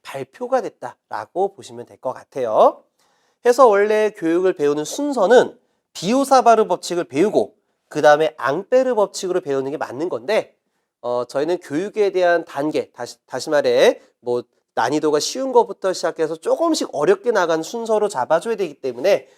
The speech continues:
앙페르 먼저 학습하고요. 그리고 난 다음에 비오사바르 법칙을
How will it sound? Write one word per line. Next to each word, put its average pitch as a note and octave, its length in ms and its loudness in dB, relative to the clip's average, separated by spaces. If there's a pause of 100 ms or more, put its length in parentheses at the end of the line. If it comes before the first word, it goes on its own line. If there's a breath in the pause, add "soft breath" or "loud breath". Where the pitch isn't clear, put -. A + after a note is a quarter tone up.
(200 soft breath)
앙페르 A#3+ 720 0
먼저 F#3+ 280 0
학습하고요. F3 800 2 (360)
그리고 G3+ 260 -2
난 C3 200 0
다음에 B2+ 240 -4
비오사바르 C3+ 720 -6
법칙을 E3+ 640 0